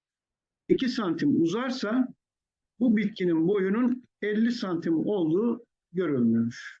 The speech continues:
Denklemimiz bu arkadaşlar. Buradan, e, yirmi beş artı X kalır. Buradan otuz dört eksi iki X kalır. Eşittir elliden. Buradan elli dokuz eksi X eşittir elliden.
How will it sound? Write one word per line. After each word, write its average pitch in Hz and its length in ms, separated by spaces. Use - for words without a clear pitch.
Denklemimiz 165 600
bu 151 80
arkadaşlar. 113 640
Buradan, 226 460
e, 151 80
yirmi 170 640
beş 240 380
artı 196 460
X 208 260
kalır. 151 400
Buradan 208 560
otuz 185 500
dört 208 380
eksi 180 360
iki 196 320
X 175 200
kalır. 131 340
Eşittir 165 680
elliden. 175 560
Buradan 220 460
elli 208 420
dokuz 208 560
eksi 190 400
X - 340
eşittir 185 640
elliden. 196 640